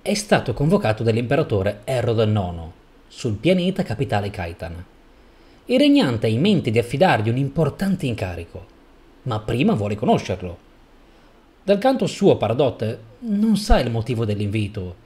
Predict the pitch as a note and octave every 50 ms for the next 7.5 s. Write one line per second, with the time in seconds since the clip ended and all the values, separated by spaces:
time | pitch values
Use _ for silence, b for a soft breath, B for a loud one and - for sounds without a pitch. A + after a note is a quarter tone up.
0 | b b b b b b b b - G3+ G3+ G#3 C#4 D4 D4 B3 - - C#3+ A#2+
1 | B2 B2 E3 A3+ G#3 D#3 - - D3+ F3 F3 C3 - - - C3+ D3+ D#3+ D#3 -
2 | A#2 A2+ A2 - D3+ E3+ D3+ A2+ - - - A2+ G#2+ - C3+ A2 F#2+ F2+ F2 F2
3 | E2+ F2 - - - _ _ - - - G#3 G#3+ D#3+ D#3+ - E3+ E3 - D3 A2
4 | G#2+ G2 A2+ A#2+ G#2+ F2+ F2 E2 D#2+ - - _ _ _ _ _ _ _ _ _
5 | _ _ _ - G3+ A3 F#3+ C#3 A2 - A#2+ G#2 D3+ F3+ E3+ C3+ A2+ G#2 G#2 G#2+
6 | - - A#2 A#2 B2 B2+ F#2+ G#2 F3 G#3 E3 A#2+ G#2+ A#2+ G#2+ G2+ G#2 C3 B2+ G#2+
7 | A2 G#2+ C#3+ F#3+ F#3+ B2+ A2 - A2 G2+